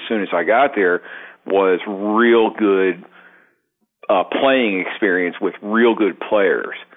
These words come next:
and really getting down to how do you play as a drummer? 'Cause none of that, you leave that at the door. Technique, you know, it, it, if you're not musical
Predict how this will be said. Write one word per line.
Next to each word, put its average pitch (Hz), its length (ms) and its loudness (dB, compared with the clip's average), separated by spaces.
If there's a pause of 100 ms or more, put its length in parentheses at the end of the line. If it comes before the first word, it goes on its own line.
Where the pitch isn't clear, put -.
(300)
and 92 280 -6
really 127 280 4
getting 110 300 0
down 101 400 2 (120)
to 95 540 0 (560)
how 120 380 2
do 110 60 -4
you 113 220 0
play 110 420 2
as 90 120 0
a 95 60 -4
drummer? 90 480 -4 (200)
'Cause 87 220 -6
none 110 380 0
of 131 120 4
that, 120 360 4 (120)
you 95 280 -10
leave 113 260 4
that 120 180 4
at 110 160 4
the 117 100 0
door. 95 480 0
Technique, 113 680 0 (640)
you 101 120 0
know, 90 320 0 (260)
it, 104 300 4
it, 95 260 2 (300)
if - 180 -4
you're 110 140 0
not 113 500 0
musical 123 840 2